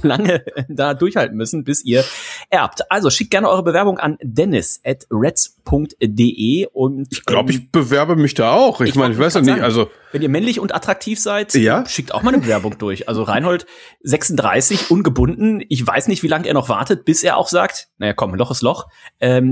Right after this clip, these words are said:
Speaker 1: jetzt gucke ich auch mal in die männlichen Bewerbungen rein.“
Speaker 2: Ja, er ist kein Kostverächter.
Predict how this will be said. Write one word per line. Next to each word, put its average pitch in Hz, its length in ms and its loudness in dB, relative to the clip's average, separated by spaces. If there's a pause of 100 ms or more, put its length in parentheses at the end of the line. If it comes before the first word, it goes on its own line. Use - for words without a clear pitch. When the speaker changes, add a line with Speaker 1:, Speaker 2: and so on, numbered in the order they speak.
Speaker 1:
jetzt 127 240 -2
gucke 151 160 0
ich - 100 -4
auch 135 60 0
mal 156 100 0
in 160 60 0
die 160 60 0
männlichen 214 320 2
Bewerbungen 104 360 0
rein.“ 87 300 -6
Speaker 2:
Ja, - 120 0
er - 180 2
ist - 80 -2
kein 185 180 0
Kostverächter. 143 680 -2